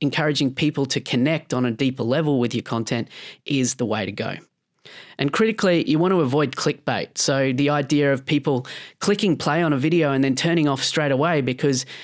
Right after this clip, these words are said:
it's not the video that they thought they were going to watch, or it's, um, the title of the video or the thumbnail was just too clicky, too clickbaity.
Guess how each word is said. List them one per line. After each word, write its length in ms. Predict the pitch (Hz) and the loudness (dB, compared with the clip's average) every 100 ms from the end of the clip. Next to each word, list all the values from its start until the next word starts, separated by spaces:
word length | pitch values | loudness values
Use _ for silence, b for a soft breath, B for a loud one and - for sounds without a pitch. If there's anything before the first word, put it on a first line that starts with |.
| B | B
it's 220 | 135 - | -2 0
not 300 | 147 156 143 | 0 0 -2
the 80 | 135 | 0
video 320 | 143 139 131 | 2 2 2
that 140 | 127 | 2
they 140 | 131 123 | 0 -2
thought 300 | - 139 - | 0 0 0
they 140 | 131 | 0
were 100 | 120 | 0
going 220 | 117 123 | 0 -2
to 80 | 117 | 0
watch, 360 | 120 135 - - | 0 0 0 0
or 120 | 120 | 0
it's, 240 | 113 - | 0 -4
um, 300 | - 117 113 - B B - | -2 -2 -4 -6 B B -4
the 160 | 120 113 | -2 -2
title 480 | - - 135 151 147 | -4 -2 0 0 2
of 120 | 127 | 0
the 60 | 120 | -2
video 320 | 120 135 131 | -2 0 2
or 60 | 120 | 0
the 100 | 110 | -2
thumbnail 520 | - 139 139 143 127 | -4 0 2 2 0
was 120 | 120 | 0
just 220 | - 147 | -2 -4
too 160 | - 151 | -2 -4
clicky, 600 | - - 202 - 113 110 | -4 -2 -2 0 -4 -2
too 180 | - 127 | -4 -4
clickbaity. 920 | - 196 - - 113 120 - 135 | -2 -4 -4 -6 -4 -2 0 -2